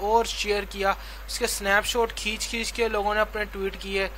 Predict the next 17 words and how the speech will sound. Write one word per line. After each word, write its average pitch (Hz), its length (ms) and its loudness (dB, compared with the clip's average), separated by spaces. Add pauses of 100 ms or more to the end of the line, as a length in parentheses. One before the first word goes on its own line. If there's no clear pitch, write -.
(340)
और 190 180 8
लो-, 202 200 0
websites 202 540 6
ने 214 100 -4
इसको 208 220 0
पकड़ा 202 400 6
और 208 180 2
websites 190 540 2
ने 202 60 -6
अपने 202 460 -2
articles 190 540 4
लिखे, 190 320 -2
YouTube 190 400 -6
वालों 185 280 6
ने 185 100 -2
अपने, 185 340 -2 (540)
YouTube 202 420 -4